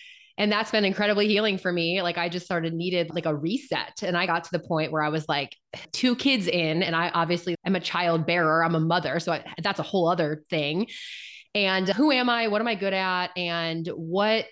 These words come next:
w-, just a little bit upside down. And so for me, I'm still contending with that and putting the pieces back together a little bit. So I think what it comes down to, if I'm thinking five years ahead,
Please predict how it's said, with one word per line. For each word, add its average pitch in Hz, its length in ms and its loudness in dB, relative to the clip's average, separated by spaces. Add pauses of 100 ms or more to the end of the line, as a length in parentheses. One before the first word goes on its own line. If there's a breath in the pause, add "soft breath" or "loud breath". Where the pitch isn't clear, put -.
(100)
w-, 190 300 -6 (180)
just 302 200 0
a - 20 2
little 240 140 6
bit 208 100 4
upside 180 340 0
down. 143 440 0
And 185 220 0
so 190 400 2
for 196 280 -2
me, 202 640 2
I'm 240 200 0
still 220 840 -2
contending 185 420 -2
with 156 160 -4
that 117 220 -6
and 170 100 -4
putting 190 180 2
the 170 80 4
pieces 170 300 -2
back 156 220 -2
together 156 340 0
a 151 80 0
little 151 200 0
bit. 147 280 -2 (560 loud breath)
So 226 540 4
I 247 80 -2
think 440 260 0
what 262 100 4
it 226 80 0
comes 208 240 0
down 190 240 0
to, 196 100 0
if 180 100 0
I'm 175 140 -4
thinking 180 280 0
five 165 300 0
years 165 180 2
ahead, 151 500 -2